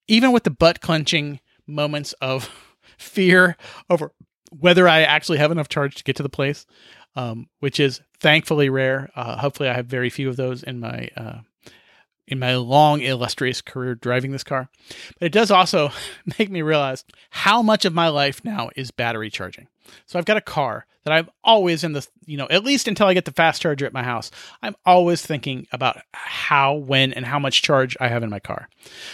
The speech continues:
But I've got these stupid <laughs> Echo frame glasses that I always have to keep, uh, charged up. I actually have one of my two pairs is at the optician getting new lenses right now. So I'm down to one pair,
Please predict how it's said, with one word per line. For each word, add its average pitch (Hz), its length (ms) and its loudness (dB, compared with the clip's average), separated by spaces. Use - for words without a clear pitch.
But 214 100 4
I've 226 100 2
got 254 120 4
these 226 300 -2
stupid 180 560 -2
<laughs> - 40 -20
Echo 175 320 2
frame 151 220 -2
glasses 123 500 -6
that 247 100 -8
I 254 180 4
always 214 200 2
have 151 160 -4
to - 60 -14
keep, - 300 -8
uh, 117 260 -4
charged 120 400 -4
up. - 140 -12
I 175 100 4
actually 175 260 0
have 170 360 2
one 156 300 0
of 185 80 2
my 185 120 4
two 185 160 -2
pairs 156 380 0
is 139 120 -2
at 143 100 -2
the 147 120 0
optician 135 600 -4
getting 143 280 0
new 151 200 6
lenses 120 600 -2
right 123 260 -2
now. 123 280 -8
So 143 220 0
I'm 143 180 -6
down 190 200 4
to 185 60 0
one 226 300 2
pair, 135 400 -2